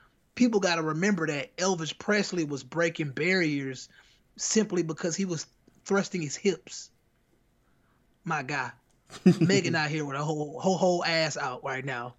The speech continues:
Speaker 2: Whole ass.
Speaker 1: And y'all was whole ass out. I'm talking about you can be on Facebook and accidentally stumble, stumble on somebody with a, a whole vagina just out.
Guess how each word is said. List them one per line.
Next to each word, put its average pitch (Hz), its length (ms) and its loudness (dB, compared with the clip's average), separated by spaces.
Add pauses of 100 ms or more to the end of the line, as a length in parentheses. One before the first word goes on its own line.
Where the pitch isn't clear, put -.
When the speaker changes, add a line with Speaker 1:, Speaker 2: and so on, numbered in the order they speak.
Speaker 2:
Whole 107 440 6
ass. 92 200 4
Speaker 1:
And - 140 4
y'all 175 280 6
was 160 160 -2 (460)
whole 226 340 4
ass 185 320 0
out. 139 300 -8 (600)
I'm 208 120 0
talking 196 260 2
about 165 280 -2 (100)
you 220 120 0
can 202 160 -4
be 180 140 -2
on 170 200 -2
Facebook 175 520 -2
and 147 220 -10
accidentally 180 920 0
stumble, 170 500 -6
stumble 170 400 -2
on 165 320 0 (460)
somebody 175 460 2
with 160 160 0
a, 139 140 -6 (160)
a 160 120 0
whole 190 240 6
vagina 156 640 0
just 139 280 -6 (100)
out. 147 360 0